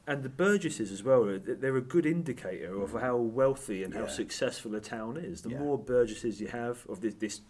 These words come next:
Speaker 1: you know, this peculiar class of people that you only find in these towns, the more you have,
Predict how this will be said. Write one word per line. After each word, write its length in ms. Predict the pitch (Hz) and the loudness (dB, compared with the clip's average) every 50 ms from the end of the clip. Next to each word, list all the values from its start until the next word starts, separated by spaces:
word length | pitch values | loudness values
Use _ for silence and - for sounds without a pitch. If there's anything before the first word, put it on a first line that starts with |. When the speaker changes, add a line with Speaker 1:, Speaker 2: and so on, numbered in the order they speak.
| _ - - | _ -18 -8
Speaker 1:
you 100 | 131 127 | -6 -4
know, 100 | 113 104 | -2 -2
this 160 | 101 104 98 | -2 -4 -6
peculiar 560 | - - 110 - - 139 131 123 110 110 104 98 | -8 -10 -12 -6 -2 0 0 2 2 2 0 0
class 440 | - - - 127 113 107 - - | -4 -2 -2 -2 -2 -2 -4 -6
of 100 | 107 - | -10 -8
people 300 | - - 117 107 - 92 87 | -2 -2 -2 0 -2 -6 -10
that 100 | 92 90 | -8 -4
you 160 | 104 113 123 | 0 0 2
only 220 | 131 131 117 110 | 2 0 0 -2
find 360 | 104 - - 135 127 123 113 92 | -4 -4 -4 -4 -4 -4 -4 -6
in 100 | 82 76 | -8 -8
these 140 | 76 78 - | -10 -14 -14
towns, 360 | - 78 71 67 73 76 - - - - - - - - - | -16 -16 -16 -16 -18 -20 -18 -18 -18 -16 -16 -18 -20 -8 -6
the 60 | 123 | 0
more 240 | 147 180 196 180 151 | 2 2 2 4 2
you 80 | 123 101 | 2 0
have, 360 | - 170 - 78 85 - - | 0 -2 -4 -4 -6 -8 -10